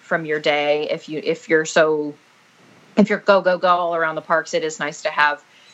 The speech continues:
you know, an hour to sit down and actually have a meal. Cafe Orleans is a nice place to do it.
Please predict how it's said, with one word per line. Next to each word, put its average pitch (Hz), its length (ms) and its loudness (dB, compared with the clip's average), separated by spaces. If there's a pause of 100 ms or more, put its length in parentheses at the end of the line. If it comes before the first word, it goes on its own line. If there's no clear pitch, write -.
you 180 80 -6
know, 151 280 0
an 170 180 -2
hour 160 380 2
to 170 100 -14
sit - 220 -6
down 151 260 0
and 143 140 -6
actually 147 340 -4
have 147 160 -6
a 139 60 -4
meal. 143 340 -2
Cafe 147 340 0
Orleans 139 440 -2
is 143 120 -12
a 139 60 -2
nice 139 240 -4
place - 300 0
to 147 100 -4
do 131 220 2
it. 135 180 2